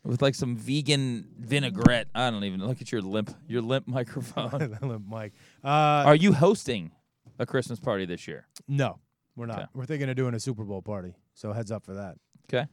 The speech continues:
Speaker 2: Uh, with the big screen outside, we're gonna check the weather, make sure that's all right. If it's cold, that's no
Speaker 1: Uh,
Speaker 2: good.
Speaker 1: eighty, sunny.
Speaker 2: <laughs> Yeah, yeah.
Speaker 1: There
Speaker 2: Pretty
Speaker 1: you go.
Speaker 2: much for
Speaker 1: Maybe
Speaker 2: kickoff.
Speaker 1: seventy-five.
Speaker 2: Might dip a little bit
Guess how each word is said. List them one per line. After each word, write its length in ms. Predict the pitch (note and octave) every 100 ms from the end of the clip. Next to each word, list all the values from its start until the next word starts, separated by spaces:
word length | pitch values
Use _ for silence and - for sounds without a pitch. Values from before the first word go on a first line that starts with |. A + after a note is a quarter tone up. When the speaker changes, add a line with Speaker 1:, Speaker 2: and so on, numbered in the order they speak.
| _ _ G#2+
Speaker 2:
Uh, 220 | G#2+ G#2
with 100 | G#2
the 40 | G#2
big 200 | A#2+ G#2+
screen 300 | - B2 A2+
outside, 580 | G#2+ - B2+ A#2+ A#2 A2+
we're 100 | G#2+
gonna 140 | G2
check 200 | - -
the 80 | G#2
weather, 320 | B2+ B2+ B2+
make 160 | B2 A2
sure 140 | B2+
that's 220 | A2+ A2
all 80 | A2
right. 140 | G#2+ G#2
If 100 | G2+
it's 140 | -
cold, 260 | A#2 G#2 G2+
that's 160 | F#2+
no 80 | A2+
Speaker 1:
Uh, 160 | A2 A2
Speaker 2:
good. 80 |
Speaker 1:
eighty, 380 | G#2+ C3 C3+ C3+
sunny. 460 | C3 A2 G2 D#2 - _ _
Speaker 2:
<laughs> 220 | _ _
Yeah, 100 | C3 -
yeah. 160 | E3 B2 - C#3 - _ _
Speaker 1:
There 80 | G2+
Speaker 2:
Pretty 60 | F#2+
Speaker 1:
you 60 |
go. 140 | F2+ E2
Speaker 2:
much 100 | -
for 120 | -
Speaker 1:
Maybe 240 | A2+ A#2+
Speaker 2:
kickoff. 120 | G#2+
Speaker 1:
seventy-five. 460 | F#2+ G2+ F#2 F2+ -
Speaker 2:
Might 160 | C3+ B2+
dip 180 | C#3+ C3
a 40 |
little 200 | B2+
bit 100 | B2